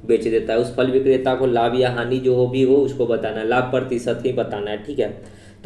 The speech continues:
एक बार खरीदा सौ किलोग्राम पैंतालीस वाला, ठीक है, सौ किलो खरीदा पैंतालीस रुपये वाला, फिर दो सौ किलोग्राम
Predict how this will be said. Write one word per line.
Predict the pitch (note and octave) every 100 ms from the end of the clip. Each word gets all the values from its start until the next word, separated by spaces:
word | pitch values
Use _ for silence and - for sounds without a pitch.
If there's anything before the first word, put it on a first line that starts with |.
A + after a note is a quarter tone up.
| - C#3+
एक | C#3
बार | C#3 C#3
खरीदा | D3 C3+ C#3
सौ | C3+ C#3 C3+
किलोग्राम | C#3 C3+ C3+ C3+ C3+
पैंतालीस | C3 B2 A#2 C3+ C3+
वाला, | C3 C3+ C3+ -
ठीक | A2
है, | A2 - - - - - - - - - - -
सौ | C3 C3+
किलो | C#3 C#3
खरीदा | C3+ C3+ C3+
पैंतालीस | C3 B2+ A2+ A#2 C3 C#3
रुपये | C3 C3
वाला, | C3 C3 - - - - -
फिर | C#3+
दो | C#3 C#3 D3+
सौ | D3 - D3 D3
किलोग्राम | D3 C#3+ C#3+ C#3